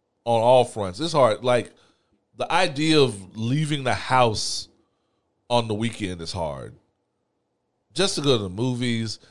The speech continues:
just to go on a date. Yeah, hard, man. I'm not even, uh,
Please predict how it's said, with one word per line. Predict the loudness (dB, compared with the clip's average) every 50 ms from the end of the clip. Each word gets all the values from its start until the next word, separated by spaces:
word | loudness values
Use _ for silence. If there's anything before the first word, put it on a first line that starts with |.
| _ _
just | -6 -6 -4 -4
to | -4
go | -4 -2 -2
on | -2 -4 -6
a | -10
date. | -12 -14 -8 -4 0 0 0 0 -2 -6 _ _ _ _ _ -8
Yeah, | -6 -6 -6
hard, | -4 0 2 2 2 2 0 -2 -8
man. | -10 -8 -4 -4 -4 -4 -6 -8 -14 _ _ _ _ _ _ _ _ _ _ _ _ _ _ _ _ _ _ _ _ _ _ _ _ _ _ _ _ _ _ _ _ _ _
I'm | 0 0 2
not | 4 4 4
even, | 2 0 0
uh, | -2 -4